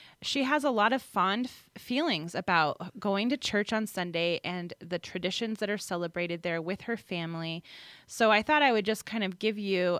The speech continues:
a little bit of an overview. It's a lot more complicated than this, but basically every Sunday, there's a practice of remembering by lighting candles on a wreath. The bows of the wreath represent darkness, and the candles represent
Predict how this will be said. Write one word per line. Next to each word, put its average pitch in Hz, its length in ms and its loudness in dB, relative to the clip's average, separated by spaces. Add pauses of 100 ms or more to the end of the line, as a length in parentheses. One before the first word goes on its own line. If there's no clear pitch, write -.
a 170 160 2
little 233 260 0
bit 233 320 2
of 190 140 0
an 180 240 -2
overview. 185 600 0
It's - 280 -6
a 180 120 0
lot 190 220 0
more 220 160 -2
complicated 170 600 -6
than 151 160 -6
this, 143 280 -8
but 160 220 0 (160)
basically 254 580 4
every 220 300 2
Sunday, 175 600 0 (420)
there's 196 220 4
a 196 40 -2
practice 185 560 0
of 175 160 -2
remembering 196 800 -2 (140)
by 175 160 0
lighting 175 380 0
candles 175 480 -4
on 190 120 -4
a 190 80 -4
wreath. 170 540 -8 (520)
The 208 100 4
bows 202 440 6
of 233 160 0
the 254 140 4
wreath 190 400 2 (180)
represent 190 560 0
darkness, 240 760 -4
and 190 160 0
the 175 60 0
candles 180 480 -2
represent 170 540 -4